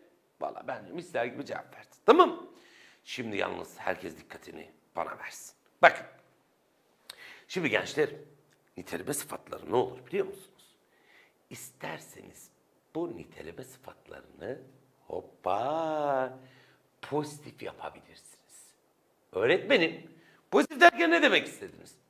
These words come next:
Şunu demek istedim. Niteleme sıfatını pozitif yapıyorum izninizle. Oo, bak, al. Pekiştirme sıfatı.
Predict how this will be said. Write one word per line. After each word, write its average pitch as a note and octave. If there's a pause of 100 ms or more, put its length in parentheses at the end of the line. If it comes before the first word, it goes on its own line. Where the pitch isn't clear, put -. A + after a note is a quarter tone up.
(120)
Şunu -
demek -
istedim. - (560)
Niteleme A2+
sıfatını D#2+
pozitif -
yapıyorum A#2
izninizle. A#2+ (160)
Oo, D#3
bak, - (360)
al. G#2 (2750)
Pekiştirme D#3+
sıfatı. -